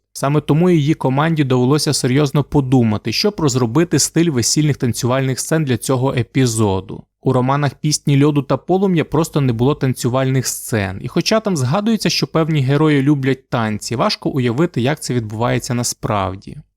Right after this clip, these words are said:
Знімальна група не була задоволена першим стилем танцю, який був придуманий, тому вони змінили його, щоб він був менш сучасним.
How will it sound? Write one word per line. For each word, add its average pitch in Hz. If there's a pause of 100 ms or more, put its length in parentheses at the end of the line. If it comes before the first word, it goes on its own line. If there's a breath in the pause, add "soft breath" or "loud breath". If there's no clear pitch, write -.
(160)
Знімальна 135
група 143
не 143
була 127
задоволена 139
першим 139
стилем 139
танцю, 160
який 143
був 135
придуманий, 113
тому 220
вони 220
змінили 214
його, 156
щоб 139
він 185
був 151
менш 135
сучасним. 113